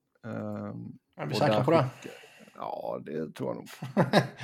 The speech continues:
Speaker 1: Eh, hade varit lite roligt om han kom så här två dagar efter
Speaker 2: <laughs>
Speaker 1: deadline annars. Bara, "Du, förresten." Eh,
Speaker 2: Mm.
Speaker 1: sen där så skickade man Dennis Gurianov i utbyte till Montreal.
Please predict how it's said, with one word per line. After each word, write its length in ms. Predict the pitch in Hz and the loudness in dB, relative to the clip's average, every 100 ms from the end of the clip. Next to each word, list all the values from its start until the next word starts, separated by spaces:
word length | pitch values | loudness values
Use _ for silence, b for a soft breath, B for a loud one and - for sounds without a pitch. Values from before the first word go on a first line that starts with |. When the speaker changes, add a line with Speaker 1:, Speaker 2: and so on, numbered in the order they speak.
| 123 107 B B B B B | -8 -10 B B B B B
Speaker 1:
Eh, 340 | 113 110 107 104 | 2 4 6 10
hade 200 | 120 117 | 12 12
varit 160 | 123 | 12
lite 200 | 123 156 | 12 12
roligt 240 | 175 127 117 | 12 12 10
om 80 | 113 | 8
han 100 | 110 | 10
kom 220 | 123 143 | 8 10
så 100 | 135 | 8
här 80 | 110 | 8
två 240 | - 113 | 6 6
dagar 220 | 107 101 | 8 8
efter 300 | - - 127 | 6 4 6
Speaker 2:
<laughs> 20 | |
Speaker 1:
deadline 400 | 139 120 113 117 | 6 8 8 6
annars. 360 | 113 107 110 - | 4 2 -2 -2
Bara, 240 | 107 107 123 | 2 4 4
"Du, 360 | 123 170 185 147 | 4 6 6 4
förresten." 540 | 131 - 135 143 151 - B 127 B | 4 4 2 0 0 -2 B -12 B
Eh, 400 | - 117 113 113 | 0 2 4 4
Speaker 2:
Mm. 220 | 135 139 - _ _ _ _ _ _ | 4 2 -2 _ _ _ _ _ _
Speaker 1:
sen 460 | - 143 135 131 127 | 4 8 10 10 10
där 260 | 135 135 127 | 12 10 8
så 140 | 127 | 4
skickade 300 | 139 131 120 | 2 4 8
man 240 | 123 120 | 10 10
Dennis 320 | 120 120 117 - | 10 10 8 2
Gurianov 1000 | 117 123 127 131 113 104 120 135 110 90 - | 6 10 12 12 12 12 10 10 8 -2 -2
i 60 | 120 | 2
utbyte 480 | 117 104 107 98 104 | 2 2 -2 -2 -4
till 140 | 104 | -2
Montreal. 480 | 101 101 - 104 107 | 0 -2 -2 -4 -4